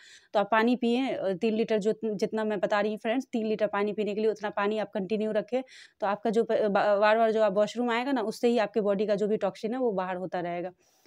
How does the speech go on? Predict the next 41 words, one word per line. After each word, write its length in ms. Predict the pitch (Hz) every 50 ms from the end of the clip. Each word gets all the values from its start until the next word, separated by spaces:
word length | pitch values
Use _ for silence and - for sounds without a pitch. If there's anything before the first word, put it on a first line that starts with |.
| _ _ - -
और 240 | 196 202 208 214
रही 280 | 202 220 233 262 254 240
सॉल्ट 280 | - 254 233 240 - -
फ्री 240 | - 247 240 247
डे 140 | 226 240 240
की 140 | 208 240 233
बात, 220 | 202 233 233 226
तो 60 | - 226
सॉल्ट 280 | - 240 247 262 233
फ्री 240 | - - 226 254 247
आप 220 | 220 214 220 220
कर, 200 | - - 226 214
जिस 180 | 208 185 220 202
दिन 140 | 202 269 247
कर 160 | - 247 240
रहे 100 | 220 233
हैं 60 | 220
उसके 200 | 220 - - 233
नेक्स्ट 260 | 208 220 240 247 208
डे 180 | 190 226 233 240 - - - - - -
अब, 100 | - 208
अब 260 | 208 226 226 220 226 - -
आप 140 | 220 226 214
ऐसा 240 | 233 226 220 - 269
नहीं 160 | 262 262 254
करें 220 | 254 240 226 233
कि 80 | 214 233
बहुत 300 | 196 180 208 214 233 233
ज़्यादा 240 | 208 214 208 214 220
सॉल्टी 320 | - 233 214 214 - 240
चीज़ें 280 | 214 - 220 202 220 208
खाने 260 | - - 208 208 202
लगे, 220 | 202 208 208 208
नमकीन 360 | 208 208 208 208 - 220 214 190
चीज़ें 260 | - 220 196 220 208
खाने 260 | - 208 202 202 202
लगे, 220 | 190 202 196 202
तो 80 | 196 202
obviously 380 | 196 190 202 208 - 214 202 -
फिर 120 | - 226 220
वो 300 | 190 196 247 285 285